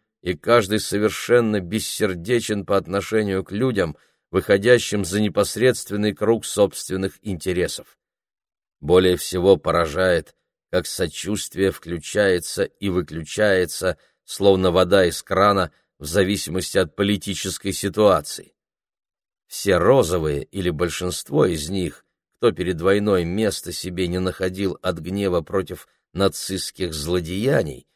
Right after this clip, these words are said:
напрочь забыли об этих злодеях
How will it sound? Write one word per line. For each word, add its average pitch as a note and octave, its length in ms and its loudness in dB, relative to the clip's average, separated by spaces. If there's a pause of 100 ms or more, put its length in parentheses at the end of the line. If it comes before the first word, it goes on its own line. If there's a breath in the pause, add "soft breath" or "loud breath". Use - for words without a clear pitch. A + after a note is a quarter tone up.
(380)
напрочь A#2 640 4
забыли A#2 520 4
об F2 200 4
этих E2+ 300 0
злодеях F2 840 -2